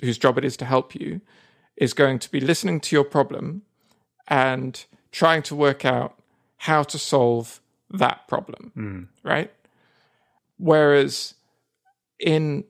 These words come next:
Speaker 1: Japan, I feel like a lot of the time, the, the same role of person, ju-, the approach they take and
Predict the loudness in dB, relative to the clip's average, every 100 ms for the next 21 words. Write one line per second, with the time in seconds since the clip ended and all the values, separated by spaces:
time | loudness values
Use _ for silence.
0 | _ -4 -2 0 2 2 0 -4 -8 -10
1 | _ _ _ _ _ _ _ _ _ _
2 | _ -2 0 0 2 4 4 4 4 2
3 | -2 -8 -20 _ _ _ _ -6 0 2
4 | 2 0 -4 -2 0 0 -2 -8 _ _
5 | _ _ _ _ _ _ _ _ -2 -2
6 | -2 -2 0 2 4 4 4 0 -6 -8
7 | 2 2 2 -2 -6 -12 _ _ _ _
8 | _ _ -6 -6 -2 2 2 2 -8 -14
9 | -16 _ _ _ _ _ -6 -2 2 4
10 | 4 4 2 0 -2 2 2 2 -2 -2
11 | 0 0